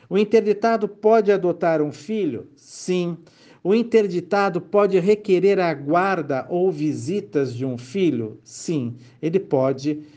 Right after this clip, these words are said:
requerer essa guarda e essas visitas. Bom, como vocês podem perceber,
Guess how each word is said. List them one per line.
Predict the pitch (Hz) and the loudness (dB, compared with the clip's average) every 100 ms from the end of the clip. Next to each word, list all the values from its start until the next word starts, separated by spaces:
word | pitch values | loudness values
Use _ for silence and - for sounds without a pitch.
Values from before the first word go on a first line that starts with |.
| _ | _
requerer | 151 151 139 135 | -4 -2 0 0
essa | 139 139 156 | -2 -2 -4
guarda | 147 123 127 127 | -2 -2 -2 -2
e | 131 | -4
essas | 123 120 123 120 - | -4 -4 -8 -10 -12
visitas. | 143 120 151 123 95 - - - - - - - - | -14 -6 -6 -6 -8 -14 -18 -18 -20 -20 -20 -20 -2
Bom, | 151 117 - - | 0 0 -4 -6
como | 165 170 | -2 -2
vocês | 151 156 160 156 | -2 -2 -2 -2
podem | 160 151 147 | 0 0 0
perceber, | 147 143 - 143 131 156 190 | -2 -2 0 -2 0 0 0